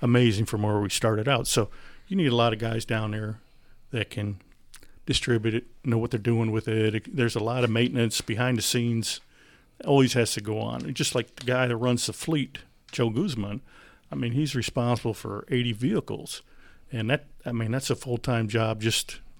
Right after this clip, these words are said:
parlaying between them and the people over at the shop and, the, you know,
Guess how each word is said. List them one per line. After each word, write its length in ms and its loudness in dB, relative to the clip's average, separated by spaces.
parlaying 460 4
between 340 -2
them 280 0
and 140 -2
the 40 -6
people 360 -2
over 180 -2
at 80 -2
the 80 -12
shop 500 -2
and, 200 -8
the, 100 -8
you 100 -6
know, 200 -12